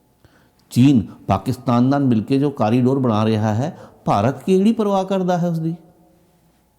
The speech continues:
ਲੇਕਿਨ ਹੁਣ ਕਰਨੀ ਪੈ ਸਕਦੀ ਹੈ। ਪਹਿਲਾਂ ਸਮਝ ਲਓ ਸਾਰੀ ਸਥਿਤੀ, ਸਮਝਾ ਦਿਓ।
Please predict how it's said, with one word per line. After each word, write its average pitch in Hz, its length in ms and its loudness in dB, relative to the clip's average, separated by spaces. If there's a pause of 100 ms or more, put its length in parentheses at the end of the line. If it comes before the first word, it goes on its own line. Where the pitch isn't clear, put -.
(720)
ਲੇਕਿਨ 101 440 -2
ਹੁਣ 127 100 -2
ਕਰਨੀ 113 360 -2
ਪੈ 98 260 -6
ਸਕਦੀ 101 400 -2
ਹੈ। - 180 -18 (920)
ਪਹਿਲਾਂ 107 320 0
ਸਮਝ 117 320 0
ਲਓ 120 160 0
ਸਾਰੀ 104 300 -2
ਸਥਿਤੀ, - 400 -8 (1080)
ਸਮਝਾ 82 380 -2
ਦਿਓ। 95 220 -4